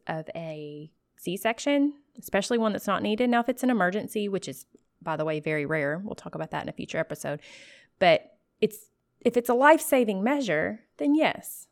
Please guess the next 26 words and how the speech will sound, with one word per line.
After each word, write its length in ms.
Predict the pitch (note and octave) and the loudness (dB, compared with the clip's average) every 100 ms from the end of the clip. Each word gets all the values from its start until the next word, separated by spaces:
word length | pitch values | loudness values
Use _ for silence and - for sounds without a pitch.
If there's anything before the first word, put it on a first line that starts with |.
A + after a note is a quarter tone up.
| _ _ | _ _
let's 200 | - - | -4 -2
get 200 | A#3+ A#3 | -2 -2
the 80 | G3+ | -2
C-section. 680 | F#3+ E3+ A#2 - - - G#3 _ _ _ _ - _ _ | -2 -4 -6 -8 -12 -16 -18 _ _ _ _ -20 _ _
But 100 | - | -6
that's 200 | F#3+ - | -4 -2
almost 360 | F3+ G3 F3 - | -2 0 -2 -2
never 200 | E3 D#3 | -2 -2
the 100 | B2 | -4
case. 340 | - - - | -10 -14 -14
And 100 | - | -8
when 100 | E3 | -4
I 40 | D#3+ | -2
say 140 | F#3+ | 0
almost 340 | F3 E3+ D#3 F3+ | 0 0 0 -2
never, 200 | D3 D3+ | -2 -2
I 60 | |
mean 220 | D#3 D#3+ | -2 -4
a 60 | D3+ | -4
very, 300 | D#3 D#3+ D#3+ | -4 -2 -2
very 260 | D#3+ D#3 D3+ | -2 -2 -4
small 480 | - F#3 E3+ D#3+ | -6 -2 0 0
percentage. 840 | D3+ D#3 - D3+ D3 - - - - _ _ _ _ | -2 -6 -6 -6 -6 -10 -14 -16 -18 _ _ _ _
Most 600 | E3+ E3+ F3 E3+ F#3+ - - | -6 0 2 2 0 -6 -4
are 140 | F#3+ - | -2 -2
unnecessary. 1040 | F3 F3 F3 - F3+ - - - - G#3+ | -4 -4 -4 -6 -10 -8 -10 -12 -12 -14